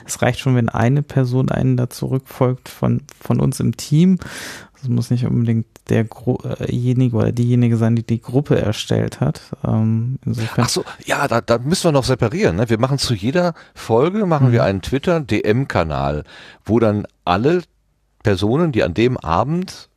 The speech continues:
Speaker 2: sprechen, in diesen D-M-Kanal reinkommen. Es gibt aber auch noch einen allgemeinen Sendegartenkanal, wo die, äh, Sendegärtnerinnen drin sind, aber kein Gast.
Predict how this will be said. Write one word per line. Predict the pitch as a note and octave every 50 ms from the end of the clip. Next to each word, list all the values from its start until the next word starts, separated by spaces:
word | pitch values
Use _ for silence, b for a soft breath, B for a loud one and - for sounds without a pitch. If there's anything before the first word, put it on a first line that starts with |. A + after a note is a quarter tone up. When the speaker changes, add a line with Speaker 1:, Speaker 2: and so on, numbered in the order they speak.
| _ _
Speaker 2:
sprechen, | - - - - - A#2+ B2+ - D#3 D#3 D#3+ D3
in | - A#2 A2 G2+
diesen | G#2 A#2 G#2+ G#2+ A#2
D-M-Kanal | - G#2 - - G2+ G2 - - E2+ D#2+ D#2+ D2+ D2 C#2+ C#2+ B B B B B -
reinkommen. | - G2 F#2 E2 D#2+ E2 E2+ E2+ D#2+ - - D2 C2 B1+ C2+ - B B B B B B B B B B - - -
Es | - G#2+ - -
gibt | - C#3+ - -
aber | C3+ G2+ G2+ -
auch | D2 G2+ A2 A2
noch | B2+ B2 A#2+
einen | A#2+ A2
allgemeinen | - - F2 F#2+ G2 F2+ E2 D#2+ F#2 G#2+ B2 C#3+ D3+ C#3+ A2 D#2+ D2+ D2+ C#2 - - _ _ _ _ - _ _ _ _ _ _ _ _ _ -
Sendegartenkanal, | A2+ G2 D#2+ F2+ G2+ G2+ G2+ F2 F#2+ E2 F#2 F2+ E2+ E2+ D#2+ - - D#2+ - - - D#2 D2+ D#2+ D#2+ D2 D2 D2+ D2+ D2+ D2+ D#2
wo | F2 E2
die, | D#2+ E2+ D2+ D2+ - -
äh, | - D#2+ D#2+ D2+ D2+ - - _ _
Sendegärtnerinnen | - - G2+ A2 A2 - - - D#2 - D2+ D#2+ D2 D#2+ F2 F2+ F2+ D#2+ D2
drin | - D2 C#2+ D2+ D#2+ E2+
sind, | D2+ E2 C#2+ C#2 C#2+ - - - - - -
aber | - E2 D#2+
kein | - - F2+ F2 D#2+
Gast. | F2+ F#2 F#2 F2+ - - - -